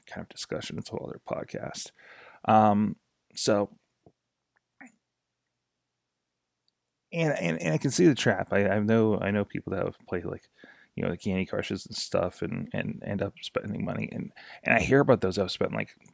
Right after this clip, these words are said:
"Oh, I've spent a hundred dollars on donuts on Tapped Out," which feels weird. It's like gambling, isn't it? A little bit. <laughs> But I think that's what it kinda pushes towards.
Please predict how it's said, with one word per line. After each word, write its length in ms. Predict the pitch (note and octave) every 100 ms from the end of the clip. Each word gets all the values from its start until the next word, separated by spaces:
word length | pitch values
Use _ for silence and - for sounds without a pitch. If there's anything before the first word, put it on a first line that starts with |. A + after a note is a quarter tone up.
| -
"Oh, 80 | A3
I've 140 | F#3
spent 220 | - -
a 100 | -
hundred 280 | - G#2+ G2+
dollars 360 | F#2+ A2+ A#2 G#2
on 160 | A2 - -
donuts 440 | B2 B2+ F#2+ -
on 80 | G#2+
Tapped 440 | - - A#2 -
Out," 240 | - - - - - - - _ _
which 400 | - C3 - - _ _ _ _ - - _ _ _ _ _ _ _
feels 520 | - - D#2 - -
weird. 440 | - - - - - -
It's 120 | -
like 120 | B3+
gambling, 500 | - A#3 F#3+ - F#2+
isn't 260 | - C#3 F#3+
it? 220 | A#3 - _ _ -
A 80 | C#3+
little 240 | F#3 G#3+
bit. 340 | A3 A#3+ - - _ -
<laughs> 100 | - - - - - - - - _ _ _ - - - - - - _
But 220 | - G2+ A2
I 60 |
think 180 | A2 B2+
that's 160 | A#2 -
what 100 | G#2
it 80 |
kinda 200 | - G#2
pushes 340 | G2 G2 G#2 G2+
towards. 380 | - - -